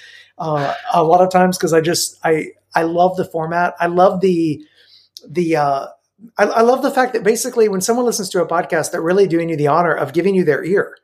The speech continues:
for, for a while. And, and so, um, you know, as we were thinking about, when I came to the North American Mission Board, as we were thinking about an area where we thought there was some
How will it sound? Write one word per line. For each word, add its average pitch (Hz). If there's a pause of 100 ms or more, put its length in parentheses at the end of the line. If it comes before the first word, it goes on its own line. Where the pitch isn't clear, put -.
(680)
for, 151
for 160
a 143
while. 131
And, 165 (100)
and 170
so, 185 (160)
um, 143 (180)
you 247
know, 233
as 185
we 233
were 208
thinking 208
about, 185
when 180
I 175
came 190
to 180
the 180
North 180
American 151
Mission 185
Board, 151
as 147
we 160
were 147
thinking 160
about 151 (720)
an 185
area 175
where 165
we 160
thought 160
there 156
was 151
some 143